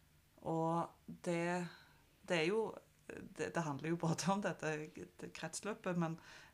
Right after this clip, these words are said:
men, eh, det, der er også noe med, ehm, åh, nå mistet jeg tråden. Det var noe jeg skulle si med, med begrav-, ja.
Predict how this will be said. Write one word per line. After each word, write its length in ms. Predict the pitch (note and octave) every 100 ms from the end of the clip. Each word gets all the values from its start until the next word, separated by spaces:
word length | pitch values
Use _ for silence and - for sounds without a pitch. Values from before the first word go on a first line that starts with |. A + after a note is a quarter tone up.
| -
men, 420 | E3+ D#3 D#3+ E3
eh, 300 | D#3+ D#3 D#3+ D#3+ F3 - - - - - - - - - - - - - - - -
det, 320 | F3 F3+ F3 - - - - - - - - - - - - - - - - - - - -
der 200 | F3+ E3+
er 160 | F3 F#3
også 200 | F3 F#3
noe 240 | D3 E3+
med, 460 | F3 E3 D3+ D#3 E3 - - - - - - - - -
ehm, 540 | D#3+ D#3 D#3 D3+ D3+ D3 D3+ - - - - - - - - - - - - - - -
åh, 140 | D#3 - - - -
nå 80 | E3+
mistet 260 | D#3 F3+ F3
jeg 60 |
tråden. 240 | F#3 F#3+ F3 - - - - - - - - -
Det 100 | F3+
var 120 | G3
noe 100 | F#3+
jeg 140 | E3+ F#3
skulle 160 | -
si 140 | - F3+
med, 300 | G3+ F3 D#3+
med 280 | E3+ E3 E3
begrav-, 320 | E3 E3+ F#3 E3+
ja. 160 | G#3+